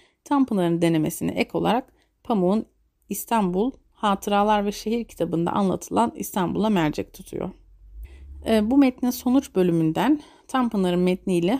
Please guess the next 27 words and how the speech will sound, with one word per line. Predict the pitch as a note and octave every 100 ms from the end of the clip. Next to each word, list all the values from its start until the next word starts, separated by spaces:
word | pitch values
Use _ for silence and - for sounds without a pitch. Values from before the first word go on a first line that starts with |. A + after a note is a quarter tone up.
| -
Pamuk'un | - G#3+ A#3 A3+
romanını | F#3+ F3+ F3+ F#3+
karşılaştırdığı | - E3+ - G#2 F3 - F3 G3+ G#3+
bir | A#3+ - - -
paragrafı | F3+ E3 - - A3+
paylaşmak | - E3 E3 E3+ - -
istiyorum | - - - -
sizinle. | - - - D#3 F#3 - _ _ _ _ _ _ _ - - _
Pamuk, | - F4+ C#4+ D#4+ - _
Tanpınar'dan | - D#4 D#4 A3 F3+ F3 E3+
etkilenmiş | F3 - F3 E3+ F3 -
bir |
yazar | D#3+ D3+ D#3+
olsa | - B3 - D#3+
da | F#3+ D4 - _
sunduğu | - - B3+ A#3+ C4
şehir | - B3+ C4
anlatısı | B3 E3 D#3 D#3+ E3+ - G3 B3
veya | - C3+ E2+ -
çevirisi | - F3 E3 - - C4 D#4+ _ _ _ -
yazarın | C4+ G3+ G3+
kendi | A3 A3+ A3+ B3+
tavrını | - F3+ F3+ A3+
ve | B3+ G#3
bilişsel | G#3 G3+ A#3 G#3
durumunu | E3+ F3 F3 E3+
yansıtmaktadır. | D3+ E3 - - F3 - - F#3 -